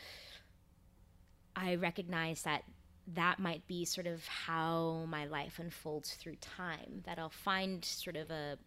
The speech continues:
God, you know, hopefully, um, I'll find something that'll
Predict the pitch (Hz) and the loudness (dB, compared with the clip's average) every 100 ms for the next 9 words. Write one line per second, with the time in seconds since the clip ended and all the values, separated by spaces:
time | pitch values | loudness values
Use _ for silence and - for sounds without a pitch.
0 | - - - - - 165 156 - - 165 | -18 -20 -20 -20 -8 -4 -4 -6 -8 -6
1 | 147 143 214 202 - 147 143 294 - - | -6 -2 -2 0 -2 -2 -2 -2 -4 -14
2 | - - - 160 156 165 - 190 185 - | -18 -16 -10 -8 -6 -6 0 0 0 0
3 | 165 165 160 151 | -2 -2 0 -2